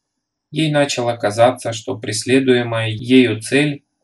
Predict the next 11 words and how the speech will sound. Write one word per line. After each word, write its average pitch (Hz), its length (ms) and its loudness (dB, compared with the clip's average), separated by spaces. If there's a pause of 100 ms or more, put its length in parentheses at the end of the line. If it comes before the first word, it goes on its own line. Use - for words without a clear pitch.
(120)
так 139 240 2
же 139 140 -2
неуловима, 127 720 0
как - 300 -10
отблеск 127 640 0
солнечного 120 760 -4
луча 131 400 0
на 101 140 -4
гребне 104 420 -6
морской 104 440 -6
волны. 101 460 -4